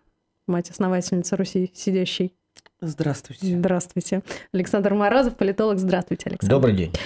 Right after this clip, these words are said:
Speaker 1: Ну что, по традиции выбираем главные ключевые события прошедших семи дней.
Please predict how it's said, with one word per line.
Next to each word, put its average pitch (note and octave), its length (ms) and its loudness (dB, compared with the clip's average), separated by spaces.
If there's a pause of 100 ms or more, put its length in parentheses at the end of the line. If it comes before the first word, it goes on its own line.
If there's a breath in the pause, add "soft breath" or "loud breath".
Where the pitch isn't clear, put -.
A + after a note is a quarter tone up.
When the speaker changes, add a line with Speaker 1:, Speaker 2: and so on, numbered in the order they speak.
(260 loud breath)
Speaker 1:
Ну A3+ 100 4
что, A#3+ 160 2
по A3 120 0
традиции B3 580 4
выбираем A3 760 2
главные G#3 680 4
ключевые G#3 580 2
события G#3+ 1040 2
прошедших G3+ 560 0
семи G3+ 340 0
дней. B3 520 2